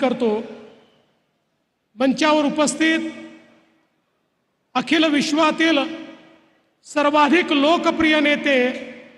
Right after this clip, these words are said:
आणि आपल्या भारताचे पंतप्रधान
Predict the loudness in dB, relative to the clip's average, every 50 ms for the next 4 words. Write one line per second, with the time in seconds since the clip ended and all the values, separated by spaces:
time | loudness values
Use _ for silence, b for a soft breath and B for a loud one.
0 | _ _ _ _ _ _ _ _ -2 0 2 2 2 0 0 0 0 0 2 2
1 | 2 0 0 0 0 0 2 0 0 0 0 0 0 0 0 0 2 2 2 2
2 | 0 0 -2 -2 0 -2 -2 -2 0 0 2 2 4 2 2